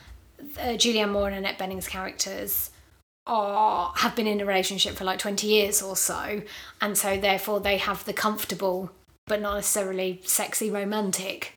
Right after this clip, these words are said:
love of two people in a long-term relationship. And even when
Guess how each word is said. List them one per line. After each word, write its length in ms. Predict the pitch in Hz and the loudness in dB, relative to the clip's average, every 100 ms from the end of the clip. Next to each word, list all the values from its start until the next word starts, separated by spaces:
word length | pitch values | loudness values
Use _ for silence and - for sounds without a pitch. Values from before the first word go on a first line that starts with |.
| - | -6
love 320 | 202 175 175 | 0 0 -2
of 120 | 175 | -6
two 160 | - 202 | -6 -4
people 240 | 196 190 | -4 -2
in 120 | 190 185 | -4 -4
a 60 | |
long-term 380 | 185 190 190 180 | -4 -4 -4 2
relationship. 800 | 226 254 - 175 - - - - - - - - - - - | 4 4 2 -2 -4 -4 -8 -14 -16 -18 -14 -14 -14 -16 2
And 480 | 233 202 202 196 190 - | 6 6 4 -2 -4 -2
even 420 | 233 226 226 214 | -2 0 -2 -2
when 540 | 214 214 208 196 196 | 2 4 4 2 -2